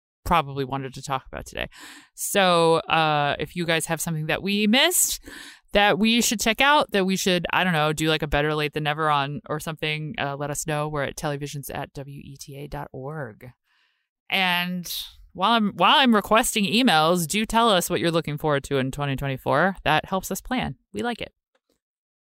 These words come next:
Uh, yeah. I don't know. Annie, I think that means it's your turn to tell the people where you are online.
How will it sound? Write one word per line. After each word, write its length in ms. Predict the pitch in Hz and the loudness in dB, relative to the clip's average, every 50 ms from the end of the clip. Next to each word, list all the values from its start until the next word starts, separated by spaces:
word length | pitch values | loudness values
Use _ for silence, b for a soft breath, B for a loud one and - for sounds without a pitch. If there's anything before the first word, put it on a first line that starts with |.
| _ _ _ _ _ _ _ _ _ _ _ _ _ _ | _ _ _ _ _ _ _ _ _ _ _ _ _ _
Uh, 520 | - 196 185 175 165 156 151 147 143 135 - - - - - _ _ _ _ _ _ _ | 0 2 4 4 4 4 4 2 2 0 -2 -4 -10 -20 -20 _ _ _ _ _ _ _
yeah. 340 | _ - 127 - - - - B B B B B B _ _ _ _ _ _ _ | _ -12 -8 -6 -6 -6 -6 B B B B B B _ _ _ _ _ _ _
I 140 | - 156 156 | -2 0 0
don't 80 | 135 113 | 0 -2
know. 140 | - - - - - _ _ _ _ _ _ _ _ _ _ _ _ _ _ - | -4 -8 -12 -14 -20 _ _ _ _ _ _ _ _ _ _ _ _ _ _ 0
Annie, 320 | 202 247 233 208 170 165 104 | 2 4 4 6 4 4 4
I 100 | 160 175 | 2 2
think 200 | 175 226 196 - | 2 0 2 2
that 140 | 214 214 | 2 4
means 200 | 196 208 196 180 | 4 2 2 2
it's 120 | 196 180 190 | 0 2 2
your 120 | 190 175 | 0 2
turn 180 | - 185 170 156 | 2 2 2 0
to 100 | 156 151 | 0 -2
tell 180 | - 165 151 | -2 -2 -2
the 60 | 147 143 | -2 -4
people 260 | - 160 147 147 143 | -8 -10 -6 -4 -2
where 120 | 147 139 | 0 0
you 100 | 143 139 | 2 2
are 120 | 127 117 98 | 2 2 2
online. 320 | 87 87 82 80 - - | 0 0 -2 -4 -4 -6